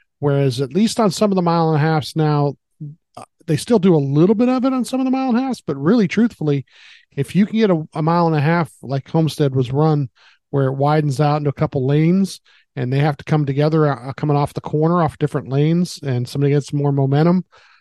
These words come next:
um, yeah, you see a lot less of that because you see somebody actually make a nice momentum pass, you know, off of running a couple good laps in a row.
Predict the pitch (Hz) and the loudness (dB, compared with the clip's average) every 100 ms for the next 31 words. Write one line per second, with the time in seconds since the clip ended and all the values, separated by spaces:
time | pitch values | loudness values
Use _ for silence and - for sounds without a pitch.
0 | _ _ 131 127 123 120 117 110 _ _ | _ _ -8 -4 -4 -4 -8 -12 _ _
1 | _ _ _ _ - 123 127 - 156 135 | _ _ _ _ -8 -4 -4 -2 -2 0
2 | 139 143 139 123 123 120 - 123 120 120 | -2 -2 -2 -4 -4 -4 -6 -6 -6 -8
3 | - 135 - 135 131 127 - 131 127 123 | -6 -6 -4 -4 -2 -2 -2 -2 -2 -2
4 | 131 135 123 127 131 123 - 135 120 113 | -2 -2 -4 -2 -2 -4 -4 -4 -4 -8
5 | - 123 123 120 - _ _ _ 139 120 | -8 -6 -4 -6 -10 _ _ _ -6 -4
6 | 135 139 139 123 - 135 123 131 127 131 | -2 0 0 -2 -4 -4 -2 -2 -2 -2
7 | 120 123 120 127 120 | -4 -4 -2 0 -2